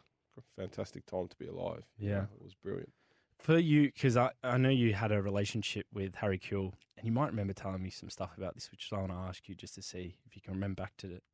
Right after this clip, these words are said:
Speaker 2: back to this date. But that was around the time you started getting Socceroo recognition, because obviously the quality
Speaker 1: Yeah,
Speaker 2: of
Speaker 1: I've
Speaker 2: league
Speaker 1: gone to
Speaker 2: you were
Speaker 1: a lot of,
Speaker 2: playing
Speaker 1: I've
Speaker 2: in.
Speaker 1: gone to a lot of camps, played a few games, but I've gone to a lot of camps. But I look back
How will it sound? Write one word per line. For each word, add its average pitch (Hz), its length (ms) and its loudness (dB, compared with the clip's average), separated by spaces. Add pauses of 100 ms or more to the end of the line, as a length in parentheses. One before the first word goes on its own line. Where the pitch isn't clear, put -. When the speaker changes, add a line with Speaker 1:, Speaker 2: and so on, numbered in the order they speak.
Speaker 2:
back - 160 -12
to - 80 -18
this 95 140 -10
date. - 220 -8
But - 160 0
that 165 100 2
was 165 100 2
around 151 200 6
the 131 40 4
time 123 220 4
you 110 60 2
started 107 240 0
getting 101 140 0
Socceroo 107 400 -2
recognition, 92 500 -6
because 104 240 -6
obviously 101 260 -4
the 92 100 -8
quality 107 320 4
Speaker 1:
Yeah, 104 60 6
Speaker 2:
of 101 60 2
Speaker 1:
I've 104 40 2
Speaker 2:
league 113 100 6
Speaker 1:
gone 110 80 4
to 110 60 2
Speaker 2:
you 117 60 6
were 104 40 4
Speaker 1:
a - 20 2
lot 101 60 4
of, 127 60 6
Speaker 2:
playing 120 260 6
Speaker 1:
I've 120 80 6
Speaker 2:
in. 120 40 2
Speaker 1:
gone 107 180 0
to 101 100 -6
a - 20 0
lot 90 160 0
of 85 60 -10
camps, 85 580 -4 (260)
played 117 140 2
a - 40 -2
few 98 220 -2
games, 82 380 -4
but 95 180 2 (120)
I've - 480 -20
gone 104 160 2
to 92 120 -2
a - 20 2
lot 87 120 2
of 85 60 -6
camps. 85 420 -2
But 90 140 -6 (1200)
I 117 220 6
look 107 240 0
back 104 260 4